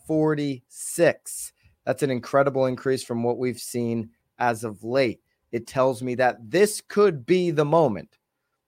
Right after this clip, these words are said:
where we see that bottom, that bottoming out of inventory, and we start to increase through the rest of the spring market.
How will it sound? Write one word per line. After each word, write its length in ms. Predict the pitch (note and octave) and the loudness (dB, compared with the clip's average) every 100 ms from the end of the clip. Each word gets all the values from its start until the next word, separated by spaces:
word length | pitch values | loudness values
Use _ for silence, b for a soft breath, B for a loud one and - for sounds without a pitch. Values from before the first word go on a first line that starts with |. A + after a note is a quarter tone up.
| _ | _
where 220 | B2 C#3+ C#3 | 0 2 2
we 100 | B2 | 0
see 260 | - D3 | -2 0
that 260 | C3+ C3 - A2 G#2 | 2 2 0 -8 4
bottom, 540 | D#3 D3+ C#3 F2+ D#2 _ _ _ _ | 8 10 10 6 -4 _ _ _ _
that 260 | A#2 G#2+ - | -4 -4 2
bottoming 540 | C3 D3 D#3+ D#3 D3+ - | 4 4 2 -2 -6 -2
out 460 | C#3 A#2+ - - - _ _ _ - | 0 0 -2 -12 -20 _ _ _ -6
of 320 | A#2 A#2 G2 - | -2 -2 -2 -8
inventory, 480 | C3 A#2+ A2+ B2+ A#2 | -6 -4 -6 -4 -4
and 100 | A2 | -6
we 60 | |
start 300 | G#2+ A#2 A2+ | -6 -4 -4
to 100 | A2+ | -4
increase 560 | G#2 G#2+ - A#2 A2 - _ _ - - - | -10 -10 -6 -6 -6 -12 _ _ -14 -10 -4
through 180 | B2 | -2
the 80 | A2+ | -2
rest 400 | A2 A2+ A#2 - - | 0 0 -2 -10 -4
of 240 | A2 G2+ | -4 -4
the 80 | G#2 | -8
spring 520 | - - A#2+ A2 G#2+ - - | -14 -8 -4 -4 -4 -10 -14
market. 520 | G#2 A2 A2 A#2 - | -6 -4 -4 -6 -8